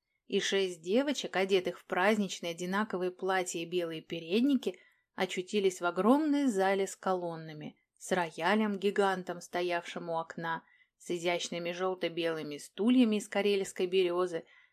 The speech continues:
с такими же диванами без спинок и всевозможными украшениями на высоких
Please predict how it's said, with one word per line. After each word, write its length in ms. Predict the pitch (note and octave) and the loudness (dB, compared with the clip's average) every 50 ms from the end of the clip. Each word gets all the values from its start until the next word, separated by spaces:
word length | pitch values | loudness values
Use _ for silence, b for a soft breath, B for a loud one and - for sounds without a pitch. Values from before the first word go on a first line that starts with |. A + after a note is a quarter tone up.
| b _ | b _
с 80 | - | -8
такими 400 | _ F3 E3+ - - A#3 B3 C4 | _ -6 -6 -2 2 6 6 8
же 140 | B3 F#3+ G3 | 8 6 4
диванами 520 | F3+ D#3+ D#3+ - D#3+ F3+ G3 A3+ A#3 A#3+ | 0 -2 -6 -2 0 2 2 4 4 2
без 320 | A3 F#3+ G#3+ G#3+ G#3 - - | 2 2 0 0 0 -4 -10
спинок 500 | - - - G3 G3 G3+ G3 F#3 F#3 - | -14 -8 -4 -2 -2 0 -2 -2 -4 -6
и 20 | D#3+ | -8
всевозможными 920 | - - E3 D3+ D3+ D3 D3 - C#3+ D3+ F3 G#3+ A3+ A3+ G#3+ G3+ F#3+ F3+ | -6 -6 -4 -4 -4 -4 -4 -8 -8 -2 0 2 2 2 0 -2 -2 -4
украшениями 880 | E3+ D#3+ - D#3 D3+ D3+ - - - E3+ F3+ G3 G3 F#3 F3 E3 E3 E3 | -6 -6 -6 -6 -6 -6 -8 -8 -6 -4 -4 -4 -4 -6 -8 -10 -10 -10
на 100 | E3 E3 | -12 -10
высоких 580 | D#3+ E3+ E3 - - D#3+ D#3 - - C3+ - | -10 -12 -12 -6 -6 -6 -6 -6 -10 -16 -18